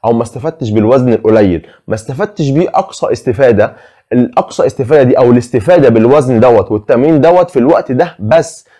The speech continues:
يعني انا بعد سنه مثلا لما اكون بلعب ب تلاتين أربعين او لما اكون بلعب بعض التدريبات المتقدمه،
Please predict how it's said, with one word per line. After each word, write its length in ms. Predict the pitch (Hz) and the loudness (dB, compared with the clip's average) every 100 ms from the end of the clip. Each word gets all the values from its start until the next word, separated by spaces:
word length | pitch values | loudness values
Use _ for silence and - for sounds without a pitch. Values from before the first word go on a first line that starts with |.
| _ | _
يعني 240 | 110 107 127 | 0 2 2
انا 120 | 135 | 2
بعد 320 | 117 110 110 | 2 2 0
سنه 320 | 104 180 185 | 0 0 2
مثلا 460 | 165 170 170 170 170 - _ 107 | 2 2 0 0 0 -6 _ 0
لما 220 | 113 113 | 2 2
اكون 240 | 107 127 | 0 0
بلعب 360 | 127 131 120 107 | 2 2 2 0
ب 40 | |
تلاتين 460 | - 110 101 147 139 | 2 2 2 2 2
أربعين 520 | 117 95 101 143 147 - - | 2 2 0 0 -2 -6 -4
او 120 | 104 | 0
لما 220 | 110 110 107 | 2 2 0
اكون 220 | 139 131 | 0 2
بلعب 380 | 139 131 98 120 | 2 2 0 -2
بعض 220 | 123 117 | 0 -2
التدريبات 680 | 104 101 107 110 127 131 - | -4 -2 0 2 2 0 -2
المتقدمه، 840 | 120 135 143 113 113 107 147 | -4 -4 -6 -4 -2 0 0